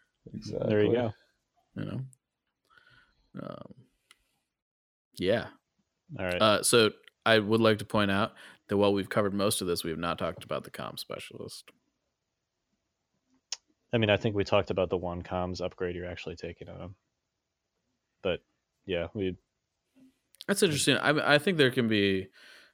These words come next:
Speaker 3: uh, a case for, like, H Q uplinks.
Speaker 1: Yeah. Yeah, I mean, I like the idea of uplinked fleets, but you kinda get the same effect if you just take a bunch of core units with Sorry About the Mess.
Speaker 3: Well, like,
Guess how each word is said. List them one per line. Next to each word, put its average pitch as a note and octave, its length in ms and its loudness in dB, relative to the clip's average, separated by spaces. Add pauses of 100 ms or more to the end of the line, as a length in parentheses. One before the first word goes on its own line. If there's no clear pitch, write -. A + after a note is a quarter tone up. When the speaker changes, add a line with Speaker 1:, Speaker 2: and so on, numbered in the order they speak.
(240)
Speaker 3:
uh, F#2 300 -2 (540)
a G#2+ 80 -4
case G#2+ 240 2
for, - 120 -4
like, F#2 200 -2
H E2+ 220 -4
Q D2 140 -8
uplinks. - 560 -8 (3500)
Speaker 1:
Yeah. F#3 480 8 (320)
Yeah, D#3 380 8
I D3 80 8
mean, D#3 160 4
I D3 100 6
like E3 280 6
the E3 80 6
idea C#3+ 320 6
of - 60 2
uplinked A#2+ 440 4
fleets, A2+ 420 4
but A2+ 180 2
you A#2+ 140 4
kinda C3 240 2
get C3+ 180 2
the B2 80 -2
same A#2 220 2
effect G#2 380 4
if G2+ 80 -4
you F#2 80 0
just G2+ 220 -4
take G2+ 140 2
a G2 60 2
bunch G2+ 200 2
of F2+ 80 -2
core E2+ 240 0
units F#2+ 400 0
with G2 100 -6
Sorry F#2+ 260 2
About G2 220 0
the G2 60 -6
Mess. F#2 320 2
Speaker 3:
Well, F3+ 100 6
like, E3 140 6